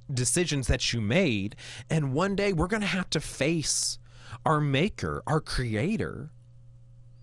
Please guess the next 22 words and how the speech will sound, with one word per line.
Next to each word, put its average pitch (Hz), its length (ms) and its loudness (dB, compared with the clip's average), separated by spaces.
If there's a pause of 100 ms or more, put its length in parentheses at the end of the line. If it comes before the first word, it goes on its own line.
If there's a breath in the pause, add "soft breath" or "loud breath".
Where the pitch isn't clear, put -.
(560 loud breath)
And 139 160 0
that's 185 280 2
what 214 140 2
the 160 80 0
sexual 160 540 4
revolution 127 960 2
through 135 460 2
Madonna, 120 520 4
and, 151 160 2
and 196 240 2
maybe 240 200 2
it's - 80 0
not 135 140 4
the 120 60 -2
sexual 123 300 0
revolution, 117 400 0
but 139 120 0
just - 300 2
similar 165 340 4
things 127 300 -2
like 101 180 -2
that. 82 320 -2